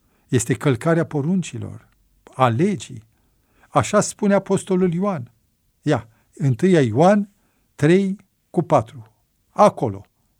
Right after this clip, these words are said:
zice: "Oricine face păcat,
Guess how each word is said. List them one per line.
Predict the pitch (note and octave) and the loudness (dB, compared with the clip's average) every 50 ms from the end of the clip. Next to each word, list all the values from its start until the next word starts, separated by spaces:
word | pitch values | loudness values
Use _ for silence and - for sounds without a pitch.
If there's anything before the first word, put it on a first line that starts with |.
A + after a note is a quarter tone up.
| _ _ _ | _ _ _
zice: | C3+ C3+ E3 - - - B2 A2 - - _ _ _ _ _ _ _ _ _ _ _ _ | -4 -2 -2 -2 -2 -6 -8 -8 -10 -14 _ _ _ _ _ _ _ _ _ _ _ _
"Oricine | _ C#3+ D3 F3+ G#3+ A#3 A3+ F#3 - - - F3 D#3+ D#3+ | _ 2 4 6 6 4 4 0 -2 -4 0 2 2 2
face | D3 - - E3 E3+ C#3+ - - D3 | 2 2 2 2 2 2 2 -2 -6
păcat, | A2+ - C3+ A2 - - - E3+ F3+ G3+ G3+ - - - _ | -4 -4 -6 -8 -8 -4 -2 0 0 0 0 -4 -8 -20 _